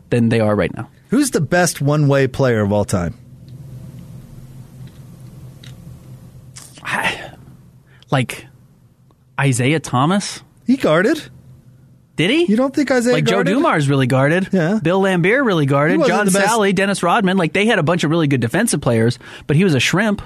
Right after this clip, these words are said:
Speaker 1: you know? He was a tiny little guy. I don't think he was a great defensive player. I could be wrong on that. Honestly, it was
Speaker 2: I
Speaker 1: before
Speaker 2: think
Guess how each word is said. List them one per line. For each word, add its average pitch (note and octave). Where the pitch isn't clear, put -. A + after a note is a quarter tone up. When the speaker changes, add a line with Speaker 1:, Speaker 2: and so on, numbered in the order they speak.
Speaker 1:
you D3+
know? C#3
He -
was -
a D3+
tiny F3
little C#3
guy. D3+
I C#3+
don't D3+
think D3
he C3
was A#2
a A2+
great B2+
defensive B2
player. D#3+
I D4
could C#4+
be D#4+
wrong C#3
on C3
that. D3+
Honestly, F3+
it E3
was D#3+
Speaker 2:
I A3
Speaker 1:
before B3+
Speaker 2:
think -